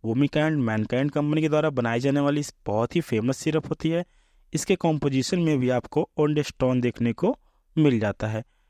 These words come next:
इसका भी इस्तेमाल दोस्तों आपको उल्टी में करना होता है। डोज के बारे में बात करें तो छः महीने से लेकर बारह महीने तक के बच्चे को ढाई एम एल बी डी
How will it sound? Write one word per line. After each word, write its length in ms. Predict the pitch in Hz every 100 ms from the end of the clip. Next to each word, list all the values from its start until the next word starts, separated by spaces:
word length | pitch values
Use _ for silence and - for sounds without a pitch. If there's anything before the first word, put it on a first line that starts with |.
| _ _
इसका 300 | 107 - 139
भी 100 | 143
इस्तेमाल 340 | 139 160 147 143
दोस्तों 360 | 147 - 156
आपको 320 | 156 - 160
उल्टी 420 | 160 - 107 95 139
में 120 | 147
करना 260 | 156 160
होता 280 | 156 156 160
है। 160 | 160 165 _ _ _ _ -
डोज 240 | 120 113
के 120 | - 165
बारे 240 | 151 139
में 140 | 123
बात 200 | 110 110
करें 260 | _ 117 170
तो 140 | -
छः 360 | 196 - - 143
महीने 220 | 160 175
से 140 | 170 185
लेकर 180 | -
बारह 280 | 165 123 117
महीने 180 | 143 156
तक 120 | 160
के 160 | 151 151
बच्चे 300 | 135 - 135
को 120 | 131
ढाई 320 | 104 95 117
एम 120 | 143
एल 120 | 156 160
बी 180 | 151
डी 180 | 160 226